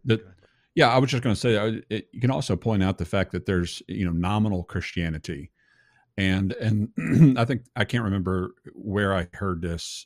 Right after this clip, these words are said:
Speaker 1: Uh, it was in one of the seminars or something that I went to along the way, as, even as a parent and, uh, as a denominational worker, where I've learned some things about some of these studies,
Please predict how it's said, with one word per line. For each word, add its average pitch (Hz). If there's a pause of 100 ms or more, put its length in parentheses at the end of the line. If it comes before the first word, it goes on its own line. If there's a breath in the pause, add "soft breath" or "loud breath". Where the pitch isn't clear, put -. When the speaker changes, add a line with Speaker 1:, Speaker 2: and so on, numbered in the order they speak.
(140)
Speaker 1:
Uh, 87
it 90
was -
in 92
one 95
of 85
the 85
seminars 92
or 85
something 92
that 87
I 87
went 87
to 87
along 87
the 85
way, 85
as, 85
even 90
as 80
a 78
parent 92 (560 soft breath)
and, 90
uh, 87
as 87
a -
denominational 87
worker, 85
where 82
I've 82
learned 85
some 85
things 87
about 85
some 90
of 78
these 78
studies, 82